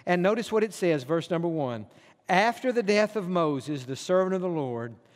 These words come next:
it came to pass that the Lord spoke to Joshua, the son of Nun, Moses' assistant, saying, 'Moses, my servant, is dead.'" Now, God is very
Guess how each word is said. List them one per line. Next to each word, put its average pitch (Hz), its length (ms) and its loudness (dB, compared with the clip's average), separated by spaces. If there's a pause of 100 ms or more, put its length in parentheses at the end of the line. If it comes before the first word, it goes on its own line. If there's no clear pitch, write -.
(180)
it 160 180 0
came 214 360 0
to 247 100 0
pass 156 460 2
that 170 120 -4
the 151 80 -4
Lord 180 260 2
spoke 202 320 0
to 214 100 -4
Joshua, 175 460 2
the 156 80 -4
son 202 260 0
of 208 120 -4
Nun, 165 320 2
Moses' 220 400 2
assistant, 226 500 -4
saying, 180 580 2 (520)
'Moses, 220 540 2
my 214 160 2
servant, 196 460 2
is 170 120 -4
dead.'" 170 520 0
Now, 160 140 0
God 220 340 2
is 151 120 -2
very 185 440 -2